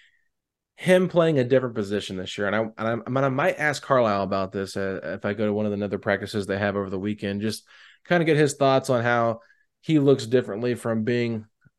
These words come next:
primarily at the four last year to the three and playing, you know, above the arc. We talked with Caitlin about it a little bit today. He did have a nice drive in the first half where he tried to dunk and Jaren Jackson Junior blocked him. But I love seeing that aggression from him. I love his defensive,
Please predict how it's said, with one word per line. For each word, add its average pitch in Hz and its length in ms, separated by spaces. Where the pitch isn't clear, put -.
primarily 143 400
at 117 140
the 104 80
four 160 320
last 110 320
year 120 100
to 113 80
the 101 80
three 123 380
and 107 160
playing, 113 340
you 113 80
know, 104 140
above 107 300
the 110 100
arc. 110 180
We 113 80
talked 110 240
with 110 100
Caitlin 117 320
about 104 280
it 98 60
a 95 40
little 117 220
bit 107 160
today. 101 400
He 143 120
did 156 220
have 147 160
a 127 80
nice 120 320
drive 107 540
in 117 100
the 110 80
first 117 360
half 107 300
where 104 100
he 104 80
tried 113 180
to 104 80
dunk 104 400
and 104 160
Jaren 104 280
Jackson 98 400
Junior 101 240
blocked 95 380
him. 190 200
But 127 180
I 123 120
love 131 320
seeing 139 220
that 120 120
aggression 110 520
from 123 200
him. 117 120
I 104 80
love 120 300
his 110 180
defensive, 110 640